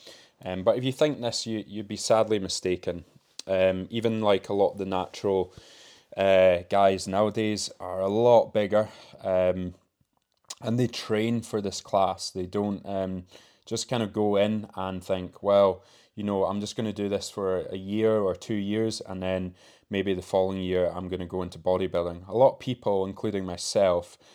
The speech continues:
um, actually go in and, and want to do well in the men's physique class.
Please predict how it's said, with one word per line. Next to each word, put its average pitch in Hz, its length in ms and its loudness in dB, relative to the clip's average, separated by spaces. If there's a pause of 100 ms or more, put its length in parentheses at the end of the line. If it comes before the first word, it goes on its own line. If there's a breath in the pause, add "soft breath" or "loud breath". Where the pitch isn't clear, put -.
(240 soft breath)
um, 87 360 -4
actually 104 380 -6
go 98 380 -2
in 90 360 -2
and, 90 220 -10
and 90 220 -10
want 87 260 -6
to 92 140 -12
do 90 200 -4
well 85 460 0
in 90 220 -10
the 87 40 -10
men's 87 260 -8
physique 87 520 -12
class. - 460 0